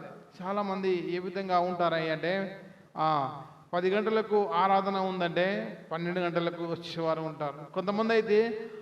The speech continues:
ఆ చివరి ప్రార్థనలో వచ్చి ఆమేన్ అని వెళ్ళిపోతారు. చివరి ఆశీర్వాద ప్రార్థన ఉంటుందే, ఆ, అక్కడికి వచ్చి కూడా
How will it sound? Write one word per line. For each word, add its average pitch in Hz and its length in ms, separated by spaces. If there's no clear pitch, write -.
ఆ 180 60
చివరి 254 500
ప్రార్థనలో 233 920
వచ్చి 214 600
ఆమేన్ 240 360
అని 254 160
వెళ్ళిపోతారు. 247 560
చివరి 240 400
ఆశీర్వాద 240 560
ప్రార్థన 233 520
ఉంటుందే, 226 640
ఆ, 180 340
అక్కడికి 254 340
వచ్చి 269 220
కూడా 240 480